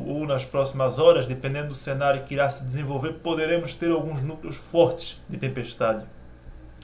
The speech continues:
fazendo com que chuva caia com uma boa severidade, colocando então áreas ali próximas a Joinville,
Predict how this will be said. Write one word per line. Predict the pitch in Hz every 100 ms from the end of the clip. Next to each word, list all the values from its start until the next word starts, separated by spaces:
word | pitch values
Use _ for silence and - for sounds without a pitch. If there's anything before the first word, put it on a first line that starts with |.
| -
fazendo | 143 131 135 151
com | 139 147
que | 127 147 143 139
chuva | 127 - 190 220 175 131 120 - - - -
caia | 147 143 147
com | -
uma | 147 143
boa | 123 151 143
severidade, | 156 139 156 156 156 135 - - - - - - -
colocando | 156 160 156 190 175
então | 165 190 196 147
áreas | 143 151 139 127 -
ali | - 139 131
próximas | - 143 131 131 123 120
a | 123
Joinville, | 113 123 107 160 185 160 143